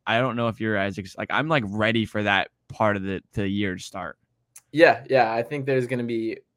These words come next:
Speaker 2: uh, one domino that sets thing in motion, I think is
Speaker 1: Yeah.
Speaker 2: gonna kinda how things go down. So, for now, we sit and wait and see what that is. Uh, but I do believe Morey has a plan. I think there's a lot going on, and trust the process, I guess.
Speaker 1: Yeah, absolutely, as we always do. Um,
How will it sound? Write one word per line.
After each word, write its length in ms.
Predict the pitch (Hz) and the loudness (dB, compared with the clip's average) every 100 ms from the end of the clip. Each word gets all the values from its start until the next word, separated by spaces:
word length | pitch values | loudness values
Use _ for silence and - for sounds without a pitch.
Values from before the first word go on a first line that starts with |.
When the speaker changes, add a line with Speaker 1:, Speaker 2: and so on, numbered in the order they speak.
| _ _ _ | _ _ _
Speaker 2:
uh, 360 | 113 110 107 107 - _ _ - | -2 0 -2 -4 -10 _ _ -10
one 320 | 123 151 151 | -4 -2 4
domino 460 | 135 139 131 127 | 4 4 2 0
that 160 | 120 104 | -2 -4
sets 240 | 123 113 | -4 -4
thing 160 | - 113 | -6 -10
in 100 | 107 | -8
motion, 400 | 98 98 - 104 | -6 -6 -8 -8
I 80 | 101 | -8
think 180 | 113 110 | -8 -6
is 100 | - | -6
Speaker 1:
Yeah. 80 | |
Speaker 2:
gonna 180 | 110 107 - | -6 -8 -10
kinda 180 | 107 107 | -10 -4
how 160 | 110 | -4
things 260 | 107 110 110 | -4 -6 -4
go 140 | 101 | -4
down. 240 | 104 107 113 | -2 -2 -4
So, 260 | - 104 - _ _ _ _ | -4 -4 -4 _ _ _ _
for 160 | _ 127 | _ 2
now, 220 | 113 123 | 4 2
we 60 | 120 | 0
sit 140 | 131 | -4
and 100 | 117 | -4
wait 160 | 117 107 | -4 -4
and 100 | 110 | -6
see 140 | 120 | -6
what 120 | 113 | -4
that 120 | 107 107 | -2 0
is. 240 | 113 113 _ _ _ | 0 -2 _ _ _
Uh, 180 | 90 98 | -2 0
but 160 | 98 110 | 0 0
I 80 | |
do 200 | 113 123 | 0 -2
believe 240 | 120 120 113 | -2 -2 -2
Morey 260 | 117 113 | -4 -4
has 160 | 110 107 | -4 -6
a 60 | 104 | -8
plan. 340 | - 107 107 | -8 -6 -6
I 60 | 107 | -8
think 160 | 110 | -8
there's 180 | 104 107 | -8 -6
a 40 | |
lot 220 | 101 104 107 | -2 -2 -2
going 220 | 104 104 | -6 -4
on, 240 | 107 110 | -4 -4
and 220 | 101 107 - _ _ - | -6 -10 -16 _ _ -8
trust 220 | 107 101 | -8 -4
the 40 | |
process, 400 | 104 95 98 101 | -2 -2 -4 -10
I 80 | 98 | -8
guess. 260 | 98 98 _ _ - _ | -8 -10 _ _ -20 _
Speaker 1:
Yeah, 260 | 131 131 117 | 2 2 2
absolutely, 560 | 107 117 117 123 117 101 | 4 4 4 0 0 2
as 160 | 110 | 0
we 120 | 117 | 0
always 440 | 101 113 113 110 113 | 0 2 2 0 -2
do. 380 | 95 113 107 98 | 0 2 2 0
Um, 420 | 110 107 107 101 | 0 2 2 0